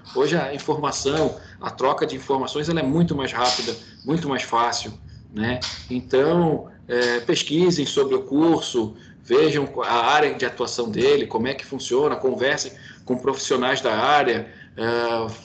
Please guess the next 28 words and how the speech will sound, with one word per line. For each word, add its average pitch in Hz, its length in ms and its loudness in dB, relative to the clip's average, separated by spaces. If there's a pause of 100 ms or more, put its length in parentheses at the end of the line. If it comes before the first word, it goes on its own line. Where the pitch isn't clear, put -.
vejam 147 340 2
lives 123 960 -2
dele, 131 640 0 (220)
é, 120 480 2
conheçam, 135 800 0 (520)
co-, - 340 -2
tentem 196 320 4
obter 175 380 2
mais 170 280 2
informações. 165 520 2 (220)
"Ah, 185 200 2
mas 170 200 0
eu 170 60 -2
tenho, 180 360 0
eu 147 140 -4
tô 165 180 -6
com 165 380 -2 (260)
muita 185 320 2
dúvida, 147 340 0
eu 139 60 2
tenho 156 220 0
muitos 175 280 0
cursos." - 440 -2 (260)
Então 185 300 0
comece 208 520 2
pelos 180 260 2
cur-, 180 280 -2
é, 151 200 0